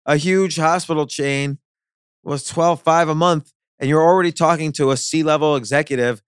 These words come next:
his budget is five hundred million maybe. So this is nothing for him.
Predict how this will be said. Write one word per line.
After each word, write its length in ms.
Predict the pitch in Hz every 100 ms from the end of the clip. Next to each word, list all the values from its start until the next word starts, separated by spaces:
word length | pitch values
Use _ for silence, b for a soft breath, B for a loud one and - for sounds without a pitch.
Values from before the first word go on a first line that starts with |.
| _ -
his 180 | 175 156
budget 520 | 175 175 165 160 _
is 420 | - 160 135 - - _ _
five 220 | - 156 165
hundred 180 | 160
million 320 | 156 185 160 117
maybe. 400 | 107 101 90 _ _ _ _
So 640 | - 151 147 147 143 139 117 _ _ _ _ _ -
this 200 | 151 147
is 100 | 151
nothing 380 | 147 190 165 127
for 100 | 113
him. 240 | 110 90